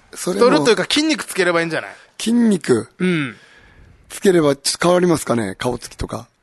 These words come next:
Speaker 2: あ、筋肉つけたら、
Speaker 1: はい。
Speaker 2: 代謝、基礎代謝が上がるから、
Speaker 1: うん。
Speaker 2: あの、脂肪も燃焼されて、
Speaker 1: はいはい。
Speaker 2: あの、体つきは良くなる。
Speaker 1: なるほど。
Speaker 2: で、しかもホルモンもすごいバランス良くなるから、
Speaker 1: うん。
Speaker 2: タンパク質も取ればね。
Speaker 1: はいはい。
Speaker 2: 若返る、間違いなくそれは。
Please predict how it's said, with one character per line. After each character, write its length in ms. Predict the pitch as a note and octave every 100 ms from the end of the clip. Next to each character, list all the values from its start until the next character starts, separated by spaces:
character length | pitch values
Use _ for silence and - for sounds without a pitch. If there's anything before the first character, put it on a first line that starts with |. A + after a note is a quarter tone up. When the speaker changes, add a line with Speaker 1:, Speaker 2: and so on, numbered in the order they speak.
| _
Speaker 2:
あ、 80 | -
筋 120 | - D#4+
肉 260 | D4+ G#3+
つ 120 | F3+
け 100 | -
た 160 | - D3
ら、 260 | D3 C#3 G2+
Speaker 1:
は 60 |
い。 40 | B2+
Speaker 2:
代 120 | B2
謝、 220 | - G3+
基 60 | F3
礎 160 | - G3+
代 180 | G3+
謝 140 | G3 G3
が 100 | F3+
上 60 |
が 100 | F3
る 80 | E3
か 140 | B2+ A2
ら、 220 | A2 G#2
Speaker 1:
う 40 |
ん。 40 | B2
Speaker 2:
あ 40 | A#2 A2
の、 80 | D#3
脂 280 | D#3 A3 G3
肪 40 |
も 100 | F#3+
燃 200 | F#3 F#3
焼 500 | F3+ F3 D#3+ D3 C#3+
さ 160 | C#3 E3
れ 140 | D3+
て、 400 | - D#3+ D3+ B2 -
Speaker 1:
は 60 |
い 40 | B2
は 40 |
い。 40 | A2+
Speaker 2:
あ 40 |
の、 80 | D#3
体 300 | A3 A3 A3
つ 100 | -
き 80 | G#3
は 60 |
良 100 | F3
く 120 | E3
な 120 | E3+ B2+
る。 60 |
Speaker 1:
な 60 | G#2
る 60 | _ _ _ -
ほ 60 | C#3+
ど。 60 |
Speaker 2:
で、 40 | C3+
し 80 | C3
か 100 | A#3+
も 100 | G3
ホ 120 | C4
ル 100 | C#4+
モ 140 | C#4
ン 160 | A3 D3+
も 180 | B2+ A#2
す 140 | F#3
ご 100 | E3
い 40 |
バ 140 | D3 D#3
ラ 80 | E3
ン 40 |
ス 140 | -
良 60 | D#3+
く 100 | E3
な 100 | C#3+
る 80 | A#2
か 140 | A#2+
ら、 160 | A2 - -
Speaker 1:
う 40 |
ん。 40 | C3+
Speaker 2:
タ 100 | F3+
ン 80 | -
パ 100 | F3+
ク 80 |
質 140 | - D#3+
も 100 | C#3
取 140 | D3
れ 40 | C3
ば 140 | A#2+
ね。 160 | B2 -
Speaker 1:
は 140 | - A#2+
い 60 |
は 60 | G2
い。 40 |
Speaker 2:
若 240 | F#3 G3 G#3+
返 160 | A3
る、 80 | F#3
間 100 | E3
違 240 | F3 D#3+
い 20 | C#3
な 100 | C3
く 80 |
そ 140 | - C3
れ 80 | A2
は。 160 | G#2+